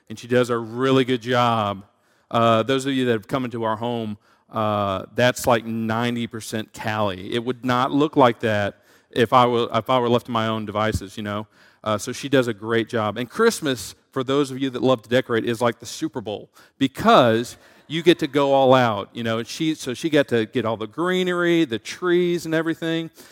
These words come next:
And I remember distinctly when we were getting our Christmas stockings.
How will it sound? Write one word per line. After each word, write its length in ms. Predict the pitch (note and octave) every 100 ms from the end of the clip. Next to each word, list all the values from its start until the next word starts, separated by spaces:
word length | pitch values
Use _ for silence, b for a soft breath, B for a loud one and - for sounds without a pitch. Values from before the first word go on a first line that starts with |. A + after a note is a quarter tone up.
| B _
And 180 | C3+
I 120 | C#3 C3+
remember 420 | C3 D3 F3+ F3
distinctly 760 | C3+ - D#3 D3+ - A#2 A2 - - _ _
when 680 | B2+ B2 A#2 A2+ A2 G#2+ A2
we 160 | A#2+ B2
were 140 | A#2
getting 340 | G#2+ A#2+ A#2+ A#2
our 400 | A2 A2 G#2 G2+
Christmas 400 | - D#3 B2 A2
stockings. 560 | A2 - - - -